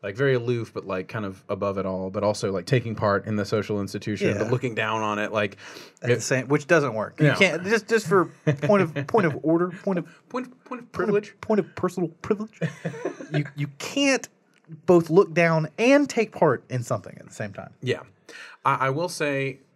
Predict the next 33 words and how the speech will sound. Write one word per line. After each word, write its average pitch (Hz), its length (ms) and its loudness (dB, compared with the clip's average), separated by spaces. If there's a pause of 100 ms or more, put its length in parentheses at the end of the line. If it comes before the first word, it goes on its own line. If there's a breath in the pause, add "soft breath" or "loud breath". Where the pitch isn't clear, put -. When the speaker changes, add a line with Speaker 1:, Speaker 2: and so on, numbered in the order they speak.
Speaker 1:
that, 104 320 -4 (260)
you 135 100 -6
know, 123 80 0
I 120 100 2
do, 147 240 -6
th-, 120 280 -6
there 131 120 0
are 127 40 2
a 123 40 2
lot 156 160 0
of 139 180 -6 (280)
gags 113 260 -2
and 107 100 -10
jokes 104 280 -4
in 104 80 -10
this 98 160 -12
that 98 180 -14
land 117 240 -4
really 117 180 -4
well. 101 320 -2
I 104 100 -4
like 127 360 -4
a 110 60 -8
lot 117 160 -2
of 117 80 -6
the 107 40 -12
commentary 107 560 -6
'cause 107 120 -10
this 104 100 -8
movie's 135 220 0
very 120 240 0
cynical 98 580 -6 (340 loud breath)
and, 104 400 -2